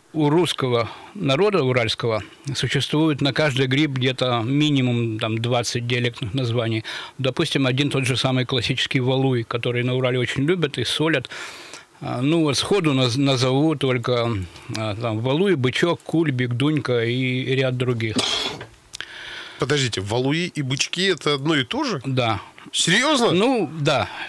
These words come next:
Speaker 1: Как правило, да, но часто в разных деревнях одним и тем же названием называют ра-, разные грибы. Вот.
Speaker 2: Слушайте, да, я сейчас смотрю энциклопедию, реально, бык и валуй — это одна и та же,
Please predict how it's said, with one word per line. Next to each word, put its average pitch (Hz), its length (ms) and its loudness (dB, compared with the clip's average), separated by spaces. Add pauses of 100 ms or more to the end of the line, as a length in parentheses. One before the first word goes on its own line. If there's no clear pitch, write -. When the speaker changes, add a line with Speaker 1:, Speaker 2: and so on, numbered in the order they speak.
(120)
Speaker 1:
Как - 160 -2
правило, 180 400 4
да, 202 240 2
но 165 160 4
часто 165 540 2
в 139 120 2
разных 151 360 2
деревнях 147 540 0
одним 143 340 0
и 135 40 -2
тем 139 220 0
же 127 100 0
названием 127 760 0
называют 123 720 0
ра-, 123 500 0
разные 123 500 0
грибы. 143 500 0 (1160)
Вот. 120 480 -6 (340)
Speaker 2:
Слушайте, 165 280 0
да, 208 160 2
я 143 60 2
сейчас 135 180 0
смотрю 165 220 2
энциклопедию, 143 640 -2
реально, 135 340 2
бык 151 300 -4
и 147 40 -2
валуй — 131 440 0
это 135 220 -2
одна 131 220 -2
и 139 40 -2
та 147 180 -2
же, 131 480 -4